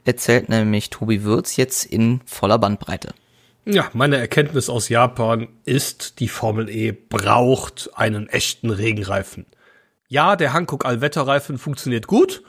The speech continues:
Speaker 2: Er funktioniert sehr gut, wenn es nur leicht nass ist oder wenn die Strecke abtrocknet. Aber wenn die Strecke richtig nass ist und stehendes Wasser vorhanden ist, dann, glaube ich, führt an einem echten Regenreifen mittlerweile kein Weg mehr vorbei.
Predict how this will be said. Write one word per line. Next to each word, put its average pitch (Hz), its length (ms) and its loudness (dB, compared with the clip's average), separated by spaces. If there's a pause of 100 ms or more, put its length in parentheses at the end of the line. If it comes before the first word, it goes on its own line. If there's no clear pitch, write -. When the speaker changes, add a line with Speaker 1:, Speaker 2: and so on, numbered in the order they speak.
(140)
Speaker 2:
Er - 140 -8
funktioniert 135 680 -4
sehr 165 320 2
gut, 226 340 -2
wenn 165 120 -4
es - 160 -12
nur 160 80 -4
leicht 170 380 0
nass 180 260 -4
ist 208 180 -8
oder 175 160 -2
wenn 165 100 -2
die 170 60 -6
Strecke 175 320 -2
abtrocknet. 156 680 -4 (440)
Aber 131 720 4
wenn 127 540 -6 (320)
die 127 100 -6
Strecke 139 300 0
richtig 147 320 0
nass 139 220 0
ist 147 120 -6
und 127 100 -4
stehendes 120 420 0
Wasser 131 260 2
vorhanden 117 420 0
ist, 127 320 -4 (380)
dann, 113 420 0 (140)
glaube 127 320 2
ich, - 100 -2
führt 190 400 4
an 139 160 0
einem 127 380 -2
echten 139 400 -4
Regenreifen 113 680 0
mittlerweile 110 520 2
kein 120 340 0
Weg 107 200 -2
mehr 104 100 0
vorbei. 110 380 0